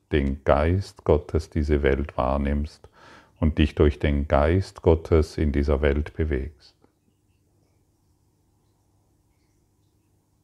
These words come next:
Weil du die Idee der Trennung aufgegeben hast und weil du die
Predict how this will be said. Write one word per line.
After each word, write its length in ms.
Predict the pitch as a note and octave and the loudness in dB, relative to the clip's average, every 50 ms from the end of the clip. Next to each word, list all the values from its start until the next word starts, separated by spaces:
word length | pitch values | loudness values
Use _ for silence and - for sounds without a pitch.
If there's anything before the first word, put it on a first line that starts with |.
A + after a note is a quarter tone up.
| _ _ _ _ _ _ _ _ _ - - | _ _ _ _ _ _ _ _ _ -12 0
Weil 180 | - E2+ D#2+ D2 | 4 4 4 4
du 100 | D2+ C#2+ | 2 2
die 260 | E2 D#2 D2+ - F2+ | 2 0 -2 0 -2
Idee 420 | E2+ D#2+ - E2 D#2 D#2 D#2 D#2 | -2 0 0 0 2 2 2 2
der 180 | E2 F2 E2+ - | 2 2 2 2
Trennung 440 | - E2 F2 F2+ F2+ F2+ F2 E2 D2+ | 2 2 4 4 4 4 4 2 2
aufgegeben 840 | D2+ D#2+ D#2+ D#2+ - - - E2+ E2 E2 D#2+ D#2 D#2 D2+ D#2+ D#2+ D#2+ | 4 4 4 2 0 -2 -4 -4 0 2 2 2 2 2 2 2 2
hast 260 | D#2+ D#2+ - - - | 2 0 -2 -2 -4
und 160 | E2+ D#2+ D#2 | -4 0 2
weil 220 | D#2+ D2+ D2+ D2+ | 2 2 2 2
du 100 | D2+ D#2+ | 0 0
die 240 | D#2 D#2+ D#2+ D#2+ - | 0 0 -2 -4 -6